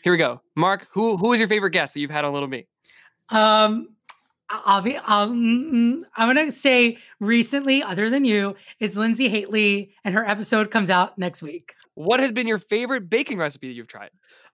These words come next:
Speaker 2: Oh,
Speaker 1: On Baking with
Speaker 2: um,
Speaker 1: Mark and James.
Speaker 2: Baking with Mark and James, uh, cinnamon buns, cinnamon roll bread. If you put cinnamon in it,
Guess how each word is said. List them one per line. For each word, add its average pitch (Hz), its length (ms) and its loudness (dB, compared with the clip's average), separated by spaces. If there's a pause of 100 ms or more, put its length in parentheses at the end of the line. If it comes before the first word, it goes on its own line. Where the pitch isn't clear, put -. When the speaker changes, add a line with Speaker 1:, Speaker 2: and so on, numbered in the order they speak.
(140)
Speaker 2:
Oh, 269 480 0 (200)
Speaker 1:
On 247 60 0
Baking 247 240 2
with 147 60 -4
Speaker 2:
um, - 40 -10
Speaker 1:
Mark 151 160 -4
and 175 100 -12
James. 185 300 -14 (200)
Speaker 2:
Baking 247 280 -4
with 262 80 -4
Mark 262 160 -4
and 247 80 -6
James, 226 480 -6
uh, 220 260 0 (100)
cinnamon 269 480 0
buns, 233 460 0 (180)
cinnamon 247 320 -2
roll 220 200 -2
bread. 202 420 -2 (320)
If 196 160 -10
you 208 80 -8
put 233 240 -6
cinnamon 208 300 -4
in 196 100 -4
it, 190 220 -8